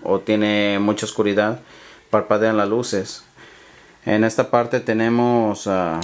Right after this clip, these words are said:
vamos a empezar con el repaso, el pequeño lente, le puedes, eh, adaptar aquí más claro, más, más cerca. Eh, en esta parte tenemos una lucecita roja que te, se, te parpadea cuando hay mucha oscuridad o, o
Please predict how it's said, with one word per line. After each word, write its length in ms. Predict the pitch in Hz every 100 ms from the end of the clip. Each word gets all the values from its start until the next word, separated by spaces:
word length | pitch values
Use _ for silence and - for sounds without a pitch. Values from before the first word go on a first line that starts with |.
| 87
vamos 200 | 107 107
a 40 | 110
empezar 260 | 92 104
con 120 | 117
el 100 | 113
repaso, 500 | 98 92 101 - 131 135 -
el 140 | 95
pequeño 420 | 90 95 110 110
lente, 440 | 104 104 107 131 143 -
le 160 | 95
puedes, 400 | 92 107 107 104 104
eh, 400 | 95 90 90 87 87 -
adaptar 460 | 98 95 90 104 101
aquí 600 | - 107 101 101 95 95
más 420 | 92 92 95 -
claro, 380 | - 98 95 98
más, 480 | 98 95 92 - -
más 220 | 98 92
cerca. 400 | - 92 95 101 95 - - - - - - - -
Eh, 420 | - 101 101 101 101
en 80 |
esta 240 | 113 - 127
parte 180 | 120 123
tenemos 380 | 123 113 117
una 160 | 127 123
lucecita 500 | 120 117 113 113 120
roja 400 | 113 113 135 139 - -
que 80 | 98
te, 120 | 98
se, 320 | - 92 92
te 140 | 92 101
parpadea 560 | 101 - 98 104 107
cuando 640 | 113 107 101 90 87 87 85
hay 100 | 98
mucha 380 | 104 107 - 117
oscuridad 1000 | 104 95 87 87 - 104 104 104 104 107
o, 500 | 101 92 85 78 -
o 720 | 87 87 82 82 76 69 -